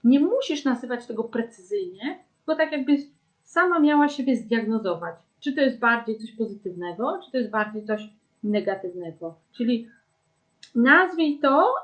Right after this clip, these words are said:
e, też w taki sposób, jakbyś miała znaleźć to w swoim ciele. Czyli gdzie te emocje są umiejscowione w twoim ciele. Czyli jeśli odczuwasz na przykład złość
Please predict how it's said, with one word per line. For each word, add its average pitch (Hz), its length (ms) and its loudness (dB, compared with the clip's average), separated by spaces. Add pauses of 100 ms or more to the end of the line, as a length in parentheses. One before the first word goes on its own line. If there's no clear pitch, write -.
(160)
e, 262 360 0
też 311 220 2
w - 40 -16
taki 294 240 -2
sposób, 311 260 -4
jakbyś 262 340 -4
miała 294 400 4
znaleźć 277 480 2
to 262 80 -10
w - 60 -18
swoim 233 320 -4
ciele. 175 440 -6
Czyli 214 260 -8
gdzie 392 200 -2
te - 200 -6
emocje 294 340 2
są 285 120 -4
umiejscowione 240 580 -2
w 226 80 -12
twoim 208 240 -10
ciele. 170 360 -8 (300)
Czyli 254 220 0
jeśli 294 320 -4
odczuwasz 262 680 -2
na 247 80 -4
przykład 226 340 -8
złość 196 560 -2